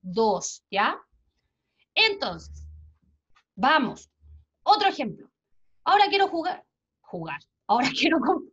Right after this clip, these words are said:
eh, comparar precios de juegos de mesa. En la tienda uno encontré un juego de mesa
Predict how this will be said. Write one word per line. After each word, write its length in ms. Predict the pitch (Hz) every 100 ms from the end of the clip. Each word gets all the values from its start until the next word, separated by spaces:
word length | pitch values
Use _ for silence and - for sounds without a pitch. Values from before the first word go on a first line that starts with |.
| _
eh, 680 | 233 240 240 233 226 214 208 -
comparar 560 | 359 339 262 269 339 403 - - _
precios 540 | 285 392 240 233 277 - _ -
de 120 | 247
juegos 280 | 285 269 233
de 120 | 240
mesa. 280 | 160 - _ _ _ _ _ _ _ _ _ _
En 160 | 453 440
la 140 | 403
tienda 340 | 403 415 392
uno 380 | 233 185 - - _ -
encontré 680 | 269 269 254 254 311 381 -
un 160 | 349 403
juego 220 | 392 359
de 120 | 330
mesa 320 | 311 339 349